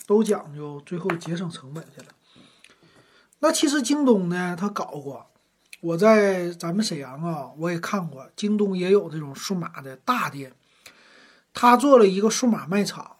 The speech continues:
就是苏宁和京东这种的模式，啊，不是，苏宁和国美的模式，呃，但是他这个模式学的是一模一样的，他学的呢就是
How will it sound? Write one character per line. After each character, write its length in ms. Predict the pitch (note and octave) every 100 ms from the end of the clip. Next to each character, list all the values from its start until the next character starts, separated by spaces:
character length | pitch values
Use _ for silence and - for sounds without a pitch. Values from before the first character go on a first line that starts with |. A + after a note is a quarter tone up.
| _ _
就 160 | F#3 F3+
是 80 |
苏 400 | E3+ - B3 A#3+
宁 240 | G3+ D#3+ E3+
和 180 | F3 E3+
京 300 | F#3 F#3+ F3
东 180 | D3+
这 140 | D3 E3
种 160 | E3
的 100 | C#3
模 240 | C#3 B2+ B2
式， 280 | - D#3+ - _ _ _ _ _ _ _
啊， 80 | E3
不 100 | E3
是， 80 | -
苏 220 | B3 A#3+
宁 180 | F#3+ F#3+
和 200 | F3+ F3
国 180 | E3
美 180 | F#3 F#3+
的 120 | D3
模 180 | C#3+ B2+
式， 300 | B2 E3 - _ _ _ _ _ _ _ _ _ -
呃， 360 | F3 F3+ G#3+ - _ -
但 160 | C#4
是 140 | C#4 C#4+
他 200 | - C4
这 120 | C#4+
个 60 | A#3
模 220 | E3+ F3
式 140 | C4
学 280 | A#3 D3 D3+
的 80 | G3
是 140 | G#3
一 100 | G3+
模 120 | F3
一 120 | D#3+ C3+
样 120 | E3
的， 160 | C3 - _ _ _ _ _ _ _ _ _ _ _ _ - _
他 180 | - A#3+
学 300 | A#3+ F3+ F3+
的 120 | G#3
呢 140 | F#3+ E3
就 160 | F3
是 240 | E3 E3